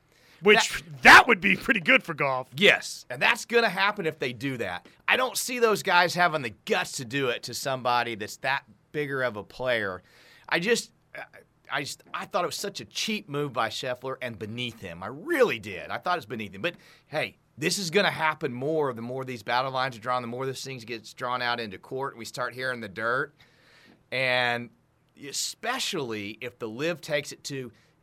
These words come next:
Speaker 2: "Yeah, we're not, now we're gonna, we're gonna schedule our events whenever we want and just go head to head."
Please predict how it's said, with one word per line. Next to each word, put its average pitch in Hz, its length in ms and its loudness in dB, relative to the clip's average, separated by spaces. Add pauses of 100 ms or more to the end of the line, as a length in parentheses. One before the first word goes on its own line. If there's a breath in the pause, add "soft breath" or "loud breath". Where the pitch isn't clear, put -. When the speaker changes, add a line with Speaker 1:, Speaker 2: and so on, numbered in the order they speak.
(180)
Speaker 2:
"Yeah, - 220 -8
we're - 160 -6
not, 339 260 -6 (120)
now 294 280 2
we're 311 120 4
gonna, 254 200 2 (160)
we're 269 140 -2
gonna 269 140 4
schedule 196 460 0
our 190 140 6
events 175 280 -2
whenever 180 400 0
we 165 140 2
want 156 220 2
and 123 60 -14
just 135 140 -8
go 139 160 0
head 127 280 -2
to 101 80 -8
head." 98 360 -8